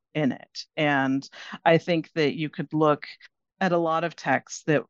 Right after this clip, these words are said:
have that kind of genre hybridity in them. And you can look at the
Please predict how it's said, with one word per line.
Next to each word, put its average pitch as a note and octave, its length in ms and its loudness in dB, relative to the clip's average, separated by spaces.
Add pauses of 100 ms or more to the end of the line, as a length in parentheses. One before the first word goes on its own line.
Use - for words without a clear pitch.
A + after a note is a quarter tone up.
(120)
have E3+ 380 0
that C#3 240 -2
kind D#3+ 680 -2
of C3+ 220 -2
genre C#3+ 340 -2
hybridity C#3 500 -4
in D3 140 0
them. C#3 160 0
And C3 140 -4
you C#3 80 -8
can E3 260 -6
look F3+ 180 2
at E3+ 160 -4
the C#3 320 0